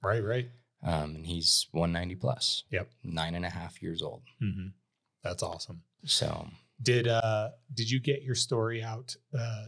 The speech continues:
Speaker 1: did you get any story out, stories out about Josh?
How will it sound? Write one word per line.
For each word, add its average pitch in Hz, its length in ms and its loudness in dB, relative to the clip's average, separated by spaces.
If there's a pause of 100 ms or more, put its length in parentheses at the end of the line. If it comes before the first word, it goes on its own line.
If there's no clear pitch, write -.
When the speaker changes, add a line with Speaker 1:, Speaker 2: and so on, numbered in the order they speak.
Speaker 1:
did 120 140 -4
you 139 160 6
get 147 80 4
any 139 140 0
story 131 420 4
out, 131 160 -2 (120)
stories 127 380 6
out 120 140 4
about 120 260 -2
Josh? 120 500 0